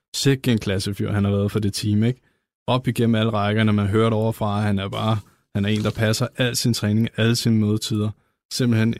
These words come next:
en, øh, virkelig en god kører at have. Og, og han har vist op igennem, han har haft talentet. Og så giver de ham sådan noget lort at køre rundt i, rent ud sagt. Og så hører man også bag, bag om, at, øh,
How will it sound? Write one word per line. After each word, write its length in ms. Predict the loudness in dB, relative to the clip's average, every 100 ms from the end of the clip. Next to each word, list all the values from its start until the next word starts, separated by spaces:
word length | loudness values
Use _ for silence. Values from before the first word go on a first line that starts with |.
| -4
en, 260 | 0 0 0
øh, 200 | -2 -6 -10 -20 _ -2
virkelig 340 | -2 0 -2
en 80 | -2
god 200 | -2 -4
kører 220 | -2 -2
at 60 | 0
have. 160 | -2 -4 -10 _ _ _ _ _
Og, 340 | 0 2 0 -2
og 80 | 0
han 160 | 0
har 80 | 0
vist 320 | 0 0 0
op 120 | 0 0
igennem, 240 | 0 0
han 140 | 2
har 80 | 0
haft 180 | 0 -2
talentet. 540 | 0 0 0 0 -4 -6 _ _ _ _ _ _
Og 120 | -2 2
så 140 | 0
giver 200 | 2 0
de 120 | 0
ham 200 | 0 -2
sådan 840 | -2 -2 -2 -2 -2 0 0 -2 -8 _ _ -6
noget 140 | -2
lort 220 | -2 -4 -4
at 60 |
køre 140 | -2 0
rundt 220 | 0 -2
i, 160 | -4 -6 -6
rent 180 | -4 -2
ud 100 | -4
sagt. 300 | -4 -6 -6 _ _ _ _ _ -6
Og 100 | -2
så 80 | 2
hører 200 | 4 4
man 160 | 2 0
også 340 | -2 -6 -14 _ _ _ -6
bag, 340 | -4 -4 -6 -4
bag 220 | -2 0
om, 220 | 0 0 -2
at, 300 | -6 -4 -2
øh, 260 | -2 -2